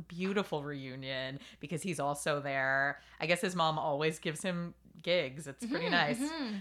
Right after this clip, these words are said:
Speaker 1: Nepotism, ah, in every field. Uh, but he and, and Eve are, are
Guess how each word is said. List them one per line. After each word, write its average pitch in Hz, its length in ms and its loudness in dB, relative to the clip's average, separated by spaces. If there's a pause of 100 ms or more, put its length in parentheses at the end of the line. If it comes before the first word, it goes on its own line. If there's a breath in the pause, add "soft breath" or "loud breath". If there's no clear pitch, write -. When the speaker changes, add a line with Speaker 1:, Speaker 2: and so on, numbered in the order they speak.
Speaker 1:
Nepotism, 170 920 4
ah, 196 420 12
in 175 120 10
every 196 360 8
field. 190 760 6 (420 loud breath)
Uh, 220 360 10 (140)
but 240 540 12 (100)
he 247 840 -2
and, 208 440 2 (140)
and 185 460 0 (280)
Eve 202 300 0
are, 170 140 10
are 156 400 0